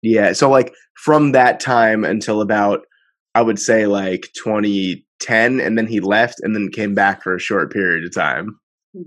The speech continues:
Speaker 2: Tony Douglas?
Speaker 1: No, but that's a, that's a solid ass guess.
Speaker 2: Uh,
Speaker 1: No.
Speaker 2: th-, wait, hold on, let me, let me, let me get one more guess. Uh, point guard?
Speaker 1: Yeah, I think he was a po-, he could have been a shooting guard too.
Speaker 2: Two thousand six, Landry
Speaker 1: Let's say
Speaker 2: Fields?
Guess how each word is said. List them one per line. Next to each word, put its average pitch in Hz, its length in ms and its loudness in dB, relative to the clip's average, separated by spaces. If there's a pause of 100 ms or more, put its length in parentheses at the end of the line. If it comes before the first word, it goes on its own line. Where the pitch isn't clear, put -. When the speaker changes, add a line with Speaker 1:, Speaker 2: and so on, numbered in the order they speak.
Speaker 2:
Tony 180 240 -16
Douglas? 208 400 -18 (680)
Speaker 1:
No, 131 360 4
but 107 120 -2
that's 123 160 0
a, 117 100 4 (180)
that's 120 180 2
a 113 80 -6
solid 113 480 0
ass 101 300 -2
guess. 95 440 -4 (460)
Speaker 2:
Uh, 156 120 -10
Speaker 1:
No. - 60 -6 (220)
Speaker 2:
th-, - 120 -20 (100)
wait, 165 180 -14
hold 175 140 -14
on, 165 80 -16
let 170 80 -18
me, 175 180 -12
let 165 120 -16
me, 151 40 -18 (260)
let 156 80 -20
me 156 80 -20
get 156 80 -18
one 151 160 -20
more 147 100 -20
guess. 127 320 -20 (140)
Uh, 151 340 -20 (440)
point 202 140 -16
guard? 302 260 -16 (1120)
Speaker 1:
Yeah, - 160 2
I 127 80 -2
think 311 180 0
he 294 80 -2
was 190 140 0
a 135 40 -4
po-, 147 120 -6
he 131 100 -6
could - 160 -2
have 151 60 -2
been 113 100 -2
a 95 40 -6
shooting 87 280 -8
guard 80 340 -6
too. 85 280 -6 (760)
Speaker 2:
Two 202 160 -20
thousand 196 300 -18
six, - 260 -20
Landry 170 260 -14
Speaker 1:
Let's - 100 -4
say 160 240 4
Speaker 2:
Fields? 254 220 -20